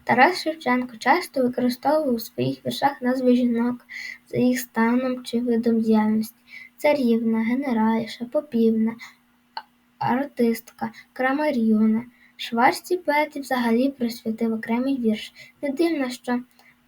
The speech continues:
е, вживала фемінітиви у своїй творчості відома феміністка Леся Українка. Вона навіть дякувала критикам, які звертають увагу на її твори, чим зрівнюють у правах поетів та поетес. Леся Українка знала сім мов,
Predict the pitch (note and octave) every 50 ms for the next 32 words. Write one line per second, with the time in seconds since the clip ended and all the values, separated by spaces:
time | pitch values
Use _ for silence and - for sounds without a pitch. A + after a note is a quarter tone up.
0 | _ _ - A#3 A#3 A#3 A#3 A#3 A#3 A3+ A3+ A#3 A#3 A#3+ A#3+ A#3 B3 C4 C4+ B3+
1 | A#3 A3+ A3 - A#3 A#3 A3+ A3+ A3+ A3+ A3+ - - B3+ C4+ C#4 C4 A#3 A3+ A#3
2 | A#3+ - - _ A3+ A3+ A3+ A#3 A3+ - - A#3 B3 C4 C4+ - C4+ C4+ - -
3 | B3 B3 A#3+ A3 A3+ A3+ A#3+ B3 B3 B3 - A#3+ A#3 A3+ A#3 A#3 B3 B3+ B3 -
4 | - B3+ A3+ A3 G#3+ G#3+ G#3+ - A#3 A3+ A3+ - B3 A#3 A3 A3 G#3+ A3 A3 -
5 | - - _ - - - - - - - _ _ A3+ A3 A3 A#3 C4 C#4+ C#4+ C#4+
6 | C#4+ C#4+ C#4+ C#4 B3+ A3+ G#3+ A#3+ B3 C4+ C4+ - C4+ B3+ B3 A#3 A3+ A3+ A3+ -
7 | A#3+ C4 C4+ - D#4+ - - A#3+ A3+ A3+ A3+ A3 - A#3 A#3+ A#3 A3+ A3+ - -
8 | A#3 B3 B3 B3 - B3 A#3 A#3 A3+ A#3 A#3+ A3+ A3 G#3+ A3 B3 C4 - - _
9 | - G#3+ G#3+ G#3+ A3 A3 - - - - - _ - D4 D#4 D#4+ D4 C4+ B3 B3+
10 | C4 C4 B3+ B3 A#3 A#3 A3+ - A#3 A3+ - - A3+ A3+ A3+ A#3 A3+ - _ -
11 | A3+ A3+ A#3+ C4 C#4+ - - B3+ B3 - - B3+ B3 - A#3 A3 A3 A3 - -
12 | A#3+ - - - _ _ _ _ _ - - _ _ C4+ D#4 D#4 - G4 F4 F4+
13 | - - F4 F4 E4+ E4 - B3 B3 B3 A3+ A3+ A3+ A3+ A3 A3 - - B3 C4+
14 | D4 C#4+ C4+ A#3 G#3 G#3 A3